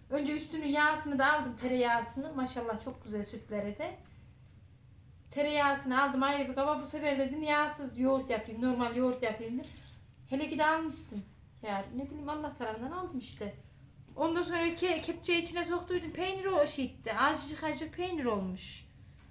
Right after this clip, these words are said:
Baktım süt kesilmiş. Hemen içine böyle iki yemek kaşığı sirke. Ondan sonra biraz da tuz yaptım. Suyla karıştırdım. Hemen içine döktüm.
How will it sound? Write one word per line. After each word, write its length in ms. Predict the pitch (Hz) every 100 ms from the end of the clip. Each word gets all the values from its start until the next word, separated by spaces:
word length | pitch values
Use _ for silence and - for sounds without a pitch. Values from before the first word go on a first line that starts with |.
| - - - - -
Baktım 440 | 269 277 - 311 262
süt 240 | - -
kesilmiş. 540 | 339 349 262 233 208 277
Hemen 360 | 277 269 269 - - -
içine 420 | 254 - 277 269 - - - - - - - -
böyle 380 | 247 240 233 220
iki 220 | 262 -
yemek 280 | 285 277 277
kaşığı 340 | 269 262 262 254
sirke. 640 | - 269 - 247 285 - - -
Ondan 240 | 240 240
sonra 240 | 240 233
biraz 340 | 262 277 262 262
da 120 | 247
tuz 240 | 294 269
yaptım. 400 | 254 233 - 311 359 - - - - - - - - - -
Suyla 420 | 302 311 277 262
karıştırdım. 460 | 294 285 - 254
Hemen 260 | 285 285 277
içine 280 | 277 277 262
döktüm. 320 | 294 -